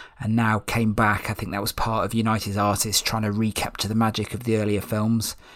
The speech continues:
Ken Adam was there as well. Um, one thing that he said about the film was that he really didn't like designing the,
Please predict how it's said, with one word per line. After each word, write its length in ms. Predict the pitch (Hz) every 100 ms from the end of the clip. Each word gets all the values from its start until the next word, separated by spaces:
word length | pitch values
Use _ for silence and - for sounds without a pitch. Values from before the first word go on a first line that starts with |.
| - - - - - - _
Ken 160 | - 135
Adam 300 | 127 127 135
was 160 | 127 107
there 320 | 127 127 123
as 160 | 113
well. 400 | 117 123 127 123 -
Um, 380 | - 113 113 113
one 160 | 120 117
thing 300 | 113 117 107
that 180 | 117 104
he 160 | 113
said 180 | - 113
about 220 | 104 104
the 60 | -
film 280 | - 110 110
was 120 | 107
that 60 |
he 80 | 92
really 280 | 110 117 113
didn't 400 | 113 110 113 -
like 240 | 131 117
designing 580 | 127 113 120 117 113 110
the, 160 | 107